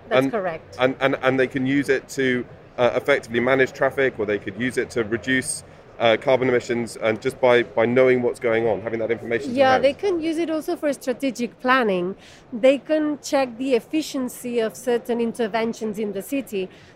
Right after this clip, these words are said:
Speaker 1: They can also use it to plan, like, what are the best routes to schools, or it can be used by other, um, solutions for, uh, I don't know, for instance, like, running apps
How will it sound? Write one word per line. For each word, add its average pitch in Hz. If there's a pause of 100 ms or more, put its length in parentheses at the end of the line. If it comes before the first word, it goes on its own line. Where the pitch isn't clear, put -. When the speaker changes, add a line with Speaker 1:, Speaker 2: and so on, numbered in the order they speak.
Speaker 1:
They 254
can 277
also 269
use 247
it 262
to 254
plan, 240 (380)
like, 247
what 262
are 254
the 240
best 240 (240)
routes 262 (400)
to 269
schools, 214 (340)
or 254
it 254
can 302
be 285
used 269
by 254
other, 240 (320)
um, 220
solutions 277
for, 226
uh, 202 (140)
I 254
don't 208
know, 190
for 226
instance, 247
like, 220
running 247
apps 190